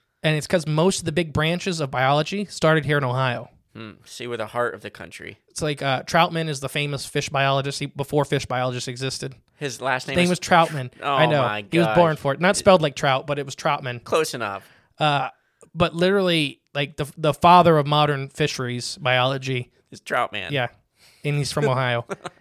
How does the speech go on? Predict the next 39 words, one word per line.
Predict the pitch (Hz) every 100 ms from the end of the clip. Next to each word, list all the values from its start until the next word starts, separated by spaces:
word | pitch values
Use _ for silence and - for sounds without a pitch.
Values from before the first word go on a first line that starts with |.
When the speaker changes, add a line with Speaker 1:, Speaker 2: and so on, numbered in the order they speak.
| -
Speaker 1:
And | 139 143
he |
has | 147 139
got | 156
a |
famous | 143 151 143
spot | - 139 147
nobody's | 143 127
allowed | 127
to | 131
go | 131
to. | 135
It's | 127
called | - 123
Troutman's | 135 123 131 131
Riffle. | 131 135 127 - -
Speaker 2:
Oh, | 104 127 120 110
that's | 104 -
sweet. | 110 101 101 - _ _ _
I | 180
Speaker 1:
Um, | 165
Speaker 2:
want | 147
a | 131
spot. | - 113 107 120 135 - _ _
Speaker 1:
I | 151
may | 160 196
have | 214 175
been | 214 151
there. | 127 139 - _
I | 147
may | 165
have | 185 143 151
known | 175 190 202
somebody | - 123 123
been | 123 117
there. | 120 120 117
Speaker 2:
Uh-oh. | 98 - 95 82
Jimmy | 98 120 117
Woo? | 113 131